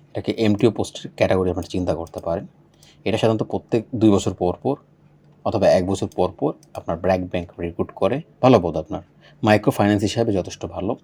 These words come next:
অন্যান্য যে কোনো প্রতিষ্ঠান থেকে, এটা ইন্স্যুরেন্স থেকে ভালো বলতে পারেন, ঠিক আছে? ওকে,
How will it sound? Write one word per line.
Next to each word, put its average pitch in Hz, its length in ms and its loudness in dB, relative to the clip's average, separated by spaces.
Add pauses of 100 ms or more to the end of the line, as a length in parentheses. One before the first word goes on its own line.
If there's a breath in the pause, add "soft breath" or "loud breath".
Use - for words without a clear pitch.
(400 soft breath)
অন্যান্য 101 260 4
যে 95 120 -2
কোনো 127 200 0
প্রতিষ্ঠান 92 420 -4
থেকে, 85 180 -8
এটা 90 120 0
ইন্স্যুরেন্স 131 400 4
থেকে 127 160 2
ভালো 92 200 2
বলতে 85 280 -6
পারেন, 82 240 -10 (200)
ঠিক 139 100 0
আছে? - 200 -6 (360)
ওকে, 95 180 -8